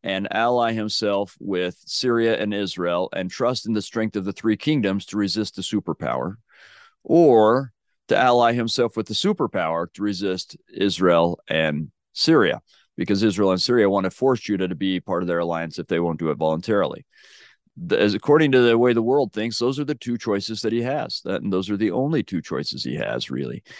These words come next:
And so he's going to choose the more powerful worldly force, and he chooses to ally himself with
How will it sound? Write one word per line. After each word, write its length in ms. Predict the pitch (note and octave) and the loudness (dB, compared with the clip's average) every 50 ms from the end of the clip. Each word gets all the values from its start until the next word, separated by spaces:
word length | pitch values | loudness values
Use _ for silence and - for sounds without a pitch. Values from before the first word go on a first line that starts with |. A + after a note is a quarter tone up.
| - - - _ - | -20 -20 -20 _ -4
And 160 | - F2+ F2 | -2 0 2
so 280 | F2 - G2+ F#2 F#2 F2+ | 2 4 4 4 4 4
he's 240 | F2+ G2 G2+ G2 - | 4 4 2 2 2
going 240 | - G#2+ G#2+ G#2+ G2+ | 2 2 2 2 0
to 60 | F#2+ | -2
choose 440 | - - G#2+ G2+ G#2 A2 A2 G#2 - | -4 -2 0 2 2 2 0 -2 -8
the 300 | - F2+ F2+ G2+ G#2 G2 | -10 -4 0 0 0 0
more 260 | F#2+ F2+ F#2+ F#2+ F2+ | 0 0 0 -2 -2
powerful 560 | - F2 F#2+ A#2+ C3+ C#3 B2 - G#2 G2 F#2+ | -2 -4 -2 0 0 -2 -2 -4 -6 -6 -4
worldly 440 | F#2+ F#2+ F#2 F#2 F#2 F2+ F#2+ F#2 E2+ | -2 -2 -2 -4 -4 -4 -6 -8 -8
force, 460 | - - E2+ F2 F2+ B2 C3 - - - _ _ _ _ - | -6 -4 0 0 0 0 -2 -6 -10 -12 _ _ _ _ -2
and 120 | A2+ A2+ | 0 0
he 80 | A2+ G#2+ | 0 0
chooses 380 | - - A#2 A2 - A2+ A2 - | 0 -2 -2 -2 0 -2 -2 0
to 100 | - F#2+ | 2 2
ally 320 | G#2 A#2+ B2+ B2 G#2+ G2 | 4 4 4 4 2 2
himself 500 | G#2 G#2 G2+ - - F2 E2+ F#2 F#2+ - _ | 0 -2 -4 -4 -2 -2 -2 -2 -4 -8 _
with 400 | - - F2 E2 E2+ F2 - | -8 -4 -4 -2 -4 -4 -8